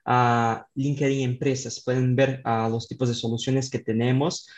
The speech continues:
Si ponen en Google, ah, LinkedIn cursos gratis, pueden encontrar más cursos.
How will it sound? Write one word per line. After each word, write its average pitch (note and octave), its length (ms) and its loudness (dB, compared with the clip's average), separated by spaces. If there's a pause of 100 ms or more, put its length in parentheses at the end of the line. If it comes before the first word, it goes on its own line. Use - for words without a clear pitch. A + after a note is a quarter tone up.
(120)
Si - 160 -2
ponen C#3+ 540 4
en B2+ 200 2
Google, B2+ 540 4
ah, A#2 600 2 (220)
LinkedIn C#3+ 520 0
cursos D3 480 -2
gratis, D3 600 0
pueden C#3 260 0
encontrar B2+ 560 -2
más B2 220 -6
cursos. E3 680 0